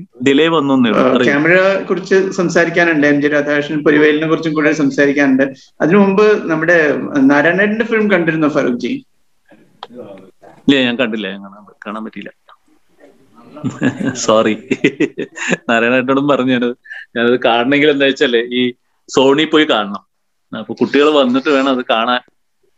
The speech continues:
Speaker 1: എന്ന് പറഞ്ഞിരിക്കാൻ. ആ, ഈ ടെക്നിക്കൽ പ്രശ്നങ്ങളുണ്ട് നമുക്ക് കാണാനും.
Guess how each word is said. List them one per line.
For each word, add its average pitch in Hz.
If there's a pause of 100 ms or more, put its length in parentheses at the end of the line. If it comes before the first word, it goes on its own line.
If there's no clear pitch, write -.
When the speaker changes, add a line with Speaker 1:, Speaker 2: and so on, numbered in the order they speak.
(340)
Speaker 1:
എന്ന് 120
പറഞ്ഞിരിക്കാൻ. 110 (2750)
ആ, 131 (420)
ഈ 127 (400)
ടെക്നിക്കൽ 147 (280)
പ്രശ്നങ്ങളുണ്ട് 135 (480)
നമുക്ക് 107
കാണാനും. 107